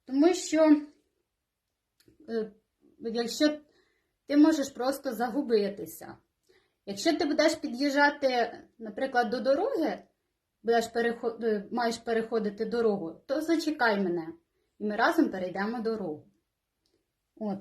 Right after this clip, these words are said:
Якщо, наприклад, ти не будеш, е, просто, ну, не будеш виконувати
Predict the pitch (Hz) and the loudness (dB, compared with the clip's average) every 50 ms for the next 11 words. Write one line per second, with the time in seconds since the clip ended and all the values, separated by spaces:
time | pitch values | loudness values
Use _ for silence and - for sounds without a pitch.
0 | - - 208 233 240 233 - - 339 359 370 370 381 370 - - - _ _ _ | -10 -8 -6 -6 -6 -6 -6 -2 4 6 8 8 8 4 0 -8 -20 _ _ _
1 | _ - - - - _ _ _ _ _ _ _ _ _ _ _ _ _ _ _ | _ -20 -20 -20 -20 _ _ _ _ _ _ _ _ _ _ _ _ _ _ _
2 | _ - 220 220 208 - 254 247 - - 240 226 233 - - 233 247 240 233 233 | _ -10 -8 -8 -6 -4 -4 -4 2 2 2 2 2 0 -4 -2 0 0 -2 -2
3 | - _ _ _ _ _ _ _ _ _ _ _ _ _ _ - 220 220 233 220 | -4 _ _ _ _ _ _ _ _ _ _ _ _ _ _ -6 -4 -4 -2 -2
4 | 214 233 294 294 226 240 226 226 226 - - - - 214 214 208 208 202 202 202 | 0 0 0 2 4 4 4 4 4 -2 -8 -8 -6 -2 -2 0 0 0 0 -2
5 | 196 196 - _ _ _ _ _ _ _ _ _ _ _ _ _ _ _ _ _ | -4 -6 -10 _ _ _ _ _ _ _ _ _ _ _ _ _ _ _ _ _
6 | _ _ _ _ _ _ _ _ _ _ _ _ _ _ _ _ _ 220 220 220 | _ _ _ _ _ _ _ _ _ _ _ _ _ _ _ _ _ -4 -4 -4
7 | 214 - - 220 208 202 196 185 - - _ _ _ _ - - - _ _ _ | -4 -6 -6 -4 -2 -2 -2 -4 -6 -12 _ _ _ _ -20 -20 -20 _ _ _
8 | _ _ _ _ _ _ _ _ _ _ - 392 427 539 508 440 302 - - _ | _ _ _ _ _ _ _ _ _ _ -8 -8 -8 -2 -2 -2 -2 -2 -6 _
9 | _ _ _ - 226 214 226 233 247 285 277 - 339 285 269 - - 262 269 - | _ _ _ -16 -12 -10 -6 0 2 2 4 4 4 6 4 4 2 -2 -4 -2
10 | 277 285 277 262 247 233 240 220 220 - - 233 240 233 214 208 202 | 0 0 0 0 0 0 0 -2 -2 -2 -8 -6 -4 -4 -4 -6 -8